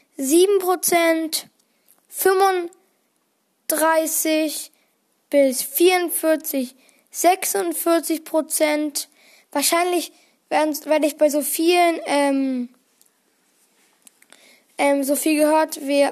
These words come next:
weil die, vielleicht die meisten bei ihren Eltern hören, meinen Podcast, weil sie noch nicht kein Spotify haben dürfen, keine Ahnung.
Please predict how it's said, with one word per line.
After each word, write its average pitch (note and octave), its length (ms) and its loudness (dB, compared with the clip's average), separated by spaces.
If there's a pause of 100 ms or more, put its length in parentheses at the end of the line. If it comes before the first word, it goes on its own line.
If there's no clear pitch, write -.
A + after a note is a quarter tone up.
weil C#4+ 380 2 (320)
die, - 60 -14
vielleicht C#4+ 320 0
die C#4+ 60 -4
meisten C#4+ 640 -2 (260)
bei D4 140 -2
ihren C#4 520 -2
Eltern F#4+ 440 0
hören, F#4+ 280 2
meinen F4+ 140 0
Podcast, F#4+ 640 -2 (260)
weil D4 140 0
sie C#4+ 100 -4
noch C#4 60 2
nicht C4 120 -2
kein C#4+ 160 -2
Spotify C4+ 440 -2
haben D4+ 280 -2
dürfen, D#4 280 -2
keine C#4 180 -4
Ahnung. D#4 220 -4